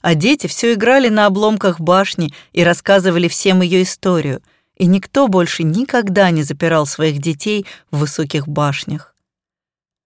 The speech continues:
Ладно, допустим, она немного добавила от себя в этой сказке, например, в конце. Ещё, может, по чуть-чуть в начале и в середине,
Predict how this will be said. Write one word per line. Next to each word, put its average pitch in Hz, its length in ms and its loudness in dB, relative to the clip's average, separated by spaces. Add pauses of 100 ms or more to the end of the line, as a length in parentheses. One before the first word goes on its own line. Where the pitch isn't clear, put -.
(180)
Ладно, 165 460 0
допустим, 220 500 0
она 220 160 2
немного 214 440 2
добавила 185 560 2
от 151 120 -2
себя 185 360 0
в 127 60 -6
этой 139 160 -4
сказке, - 580 -10 (320)
например, 190 380 2
в - 80 -10
конце. 190 520 -2 (760)
Ещё, 277 240 2
может, 254 320 0
по 220 100 -4
чуть-чуть 208 440 -6
в - 40 -16
начале 180 560 2
и - 20 -8
в 143 60 -8
середине, 160 720 -2